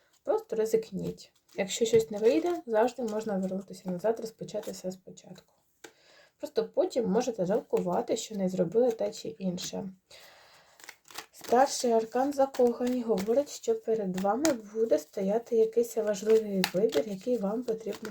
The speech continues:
буде зробити, який дуже вплине на ваше майбутнє. Довіртеся своєму серцю і гарненько все обдумайте, і довіртесь своєму серцю. І у вас, ви зможете прийняти вірне рішення.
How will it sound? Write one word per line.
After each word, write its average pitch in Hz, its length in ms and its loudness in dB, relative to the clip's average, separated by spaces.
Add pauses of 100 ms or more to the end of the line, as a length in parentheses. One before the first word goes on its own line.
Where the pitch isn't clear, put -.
(120)
буде 190 160 -6
зробити, 202 540 -2
який 190 220 -6
дуже 196 380 0
вплине 233 500 0
на 185 140 2
ваше 220 380 0
майбутнє. 185 640 -4 (840)
Довіртеся 220 640 6
своєму 196 720 -4 (200)
серцю 208 760 -2 (360)
і 165 440 -6 (360)
гарненько 220 560 0
все 196 260 -2
обдумайте, 214 540 0
і 180 100 -2
довіртесь 202 440 -2
своєму 202 460 -6
серцю. 180 560 -6
І 185 60 -2
у 180 60 0
вас, 233 380 0 (680)
ви 220 60 2
зможете 247 400 2
прийняти 190 440 4
вірне 185 400 0
рішення. 190 500 -4